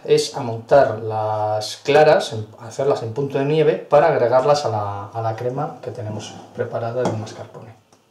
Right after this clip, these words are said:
Bien, una vez agregadas las claras en punto de nieve, procedemos a mezclarlo con la crema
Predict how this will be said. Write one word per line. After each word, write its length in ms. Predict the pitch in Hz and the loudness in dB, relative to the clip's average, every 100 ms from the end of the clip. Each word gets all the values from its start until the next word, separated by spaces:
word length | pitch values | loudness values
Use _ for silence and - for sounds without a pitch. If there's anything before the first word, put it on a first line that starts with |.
| _ _ _ _ _ _ - 104 | _ _ _ _ _ _ -20 -2
Bien, 280 | 143 123 - | 0 0 0
una 180 | 143 151 | 2 6
vez 180 | 165 | 6
agregadas 760 | 160 143 135 147 117 101 - - _ _ - - | 6 6 8 6 4 0 -8 -18 _ _ -20 -12
las 500 | 117 120 120 - - | -2 -2 0 -2 -4
claras 720 | - 147 156 - - - - - | 2 6 6 4 0 -10 -14 -12
en 140 | 107 | -10
punto 260 | - 135 147 | -6 4 8
de 80 | 151 | 8
nieve, 440 | 175 170 190 - - _ _ _ | 8 4 2 0 -14 _ _ _
procedemos 640 | 117 - 110 135 160 170 135 | 0 2 2 2 2 2 0
a 40 | |
mezclarlo 600 | 110 - 135 143 156 175 | -2 0 4 6 6 2
con 160 | 147 107 | 2 2
la 140 | 107 | 0
crema 400 | - 131 160 175 | 0 0 -2 -4